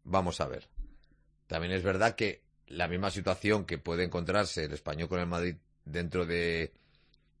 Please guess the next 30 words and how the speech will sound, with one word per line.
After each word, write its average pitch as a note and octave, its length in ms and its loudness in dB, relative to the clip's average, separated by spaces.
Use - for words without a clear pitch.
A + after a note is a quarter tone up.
menos F#2 380 0
de F#2 60 2
un F#2 100 2
mes, C3 440 2
se - 260 -4
lo, D#2+ 280 0
se - 140 -8
lo D#2+ 60 0
va F2+ 60 4
a G2 40 4
encontrar F2 300 0
el D2+ 100 -2
Celta A2 360 0
hoy. G2 240 0
Por F2 160 -2
la E2 140 0
misma E2+ 240 2
regla F#2 220 4
de F#2 120 4
tres, F#2+ 240 0
el F#2+ 120 0
Celta F#2 340 2
hoy G2 240 4
tiene F#2 240 0
que F2+ 100 0
ganar E2+ 260 0
fácilmente E2 500 -4
al D2 60 -4
Madrid. F2+ 340 -2
Pero G#3 440 10